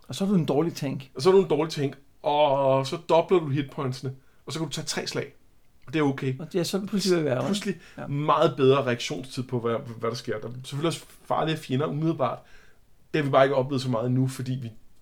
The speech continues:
Speaker 2: trods alt bare vælter rundt i sådan en pærevælling af low-level encounters.
Speaker 1: Ja. Og også fordi vi, vi nogle gange starter forfra på en encounter.
Speaker 2: Det er sket.
Speaker 1: Ja, men kun et par gange. Ikke med edderkopperne, der gjorde vi det ikke.
Speaker 2: Nej, overhovedet ikke.
Speaker 1: Nej.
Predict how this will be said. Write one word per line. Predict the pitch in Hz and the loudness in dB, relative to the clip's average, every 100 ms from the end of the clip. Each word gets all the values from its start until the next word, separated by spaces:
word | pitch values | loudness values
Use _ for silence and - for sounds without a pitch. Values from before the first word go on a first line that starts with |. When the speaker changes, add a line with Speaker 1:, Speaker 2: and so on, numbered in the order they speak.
| - - | -20 -8
Speaker 2:
trods | 135 127 | -4 -2
alt | - - | -4 -2
bare | 113 123 | 0 0
vælter | 113 - | -2 -2
rundt | 127 - | -2 -2
i | 131 | -6
sådan | 127 | -8
en | 110 | -6
pærevælling | 123 117 117 107 113 | -6 -4 -4 -6 -6
af | 117 110 - - - - 123 | -8 -10 -12 -20 -20 -14 -4
low-level | 117 110 107 | -2 -2 -6
encounters. | 104 104 101 - - - | -10 -12 -14 -16 -16 -16
Speaker 1:
Ja. | 117 - - - - | -16 -20 -20 -20 -4
Og | 113 | -2
også | 110 - | -2 -8
fordi | - | -12
vi, | 113 - - - | -10 -10 -12 -6
vi | |
nogle | 123 123 139 160 165 | -2 0 2 2 2
gange | 151 - 117 127 131 - | 2 0 -6 -8 -12 -8
starter | - 127 | -4 -4
forfra | 123 131 - 113 | -4 -8 -8 -8
på | 117 | -8
en | - | -8
encounter. | - - - - - _ _ - - - - - _ - 151 | -10 -10 -12 -20 -20 _ _ -20 -20 -18 -20 -20 _ -8 -2
Speaker 2:
Det | |
er | 160 | -2
sket. | - 139 - - - - | -2 -4 -8 -16 -16 -12
Speaker 1:
Ja, | - - | -12 -14
men | 156 151 | -10 -6
kun | - 185 | 4 4
et | 190 | 4
par | - 165 | 0 0
gange. | 101 - - - - _ - _ - | 0 -8 -14 -20 -20 _ -20 _ 2
Ikke | 240 | 6
med | 226 | 8
edderkopperne, | 175 147 143 143 131 | 8 8 4 -2 -6
der | 151 | -2
gjorde | 165 135 | 0 0
vi | - | -6
det | |
ikke. | - - - - _ - | -14 -20 -20 -20 _ -2
Speaker 2:
Nej, | - | 0
overhovedet | 131 175 139 | 2 6 4
ikke. | 131 | 4
Speaker 1:
Nej. | - | -4